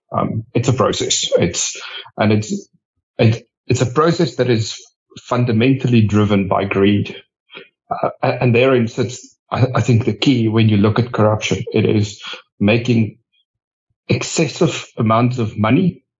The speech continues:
with, by doing either little or nothing. Um,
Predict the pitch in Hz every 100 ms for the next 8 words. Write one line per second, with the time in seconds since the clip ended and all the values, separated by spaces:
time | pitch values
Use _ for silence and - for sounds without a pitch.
0 | _ _ _ _ _ - 104 - - _
1 | 104 107 123 117 110 - _ - _ 131
2 | 143 120 101 117 196 196 - _ 107 98
3 | 107 - - - - _ _ _ - 95
4 | 92 101 107